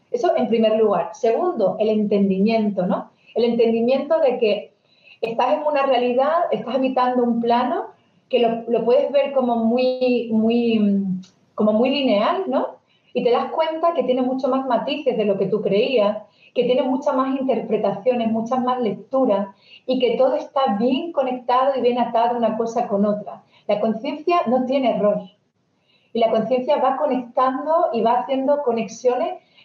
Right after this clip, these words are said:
entre situaciones, personas, almas, y tiene siempre un contenido detrás, tiene siempre una información.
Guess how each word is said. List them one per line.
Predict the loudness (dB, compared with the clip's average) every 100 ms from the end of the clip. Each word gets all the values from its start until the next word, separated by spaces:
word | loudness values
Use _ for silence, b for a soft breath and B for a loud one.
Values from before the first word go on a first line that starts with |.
| -4
entre | -2 0 0
situaciones, | 0 0 0 0 2 2 2 0 -2
personas, | -4 -4 -2 0 0 -4 -6 -2
almas, | 0 2 0 -2 -4 B B B B B
y | -4
tiene | -2 -4 -4
siempre | -4 -2 0 0
un | 2
contenido | 2 2 0 2 2 2
detrás, | 2 0 -4
tiene | -4 -6
siempre | -4 -4 -2
una | -2
información. | -2 -2 -2 -2 -4 -2 0 0 -4